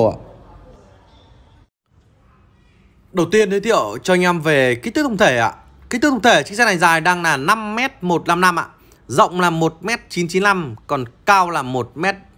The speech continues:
bảy bảy lăm ạ. Về chiều dài cơ sở dài đang là ba mét không chín không ạ. Và khoảng sáng cầm xe đó chính là, à, mười bảy phẩy hai xăng ti mét ạ.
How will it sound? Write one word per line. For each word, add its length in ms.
bảy 320
bảy 160
lăm 200
ạ. 80
Về 120
chiều 140
dài 180
cơ 120
sở 260
dài 240
đang 200
là 140
ba 300
mét 260
không 200
chín 200
không 200
ạ. 100
Và 140
khoảng 280
sáng 220
cầm 140
xe 200
đó 180
chính 200
là, 340
à, 200
mười 200
bảy 200
phẩy 180
hai 180
xăng 160
ti 60
mét 140
ạ. 120